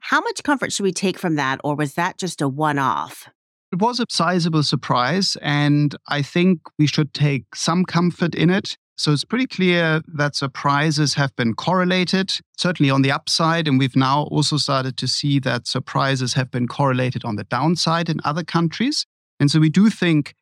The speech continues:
Speaker 2: it's the start of a more pronounced disinflation process here.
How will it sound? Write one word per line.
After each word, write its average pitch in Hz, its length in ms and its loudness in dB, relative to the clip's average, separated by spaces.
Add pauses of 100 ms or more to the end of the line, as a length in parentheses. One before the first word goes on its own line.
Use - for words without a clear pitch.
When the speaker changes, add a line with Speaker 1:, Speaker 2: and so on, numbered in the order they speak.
(120)
Speaker 2:
it's - 380 -2
the 135 100 2
start 147 600 0
of 135 100 -2
a 135 60 0
more 139 220 2 (120)
pronounced 135 580 2
disinflation 151 720 2
process 120 520 0
here. 117 360 -2